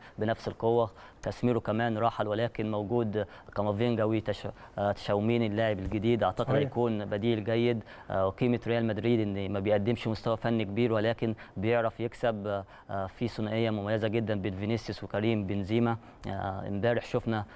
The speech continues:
Speaker 1: آه، لوكا مودريتش بيقدم، آه، لقاء كبير جدًا وإبداع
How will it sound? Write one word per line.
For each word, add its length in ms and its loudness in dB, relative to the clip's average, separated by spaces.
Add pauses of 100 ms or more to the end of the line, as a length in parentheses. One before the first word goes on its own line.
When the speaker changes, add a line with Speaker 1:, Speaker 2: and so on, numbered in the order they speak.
(160)
Speaker 1:
آه، 320 2
لوكا 280 0
مودريتش 460 -2
بيقدم، 540 0 (500)
آه، 400 -2 (220)
لقاء 280 0
كبير 280 -2
جدًا 380 2
وإبداع 540 0